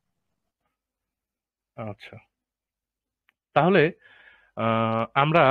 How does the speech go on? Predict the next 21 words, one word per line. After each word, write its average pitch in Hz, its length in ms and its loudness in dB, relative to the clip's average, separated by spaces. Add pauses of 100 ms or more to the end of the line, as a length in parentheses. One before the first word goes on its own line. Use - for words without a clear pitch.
(180)
আমাদের 147 300 2
আজকের 147 360 0
সেশনটা 185 500 -2 (760)
এখানেই 202 340 2
শেষ 190 240 0
করে 156 240 2
দিব, 123 180 -2 (280)
যদি 147 300 -2 (180)
কারো 147 280 2
আর 131 160 4
কোনো 160 280 -4
কোশ্চেন 165 440 -4 (560)
না 123 220 -2
থাকে। 117 260 -6 (540)
আর 120 80 -2
যদি 147 200 -4
কারো 151 180 0
কোনো 175 180 -4
কোশ্চেন 170 380 -8
থাকে 185 240 -6
বলেন, 160 280 -2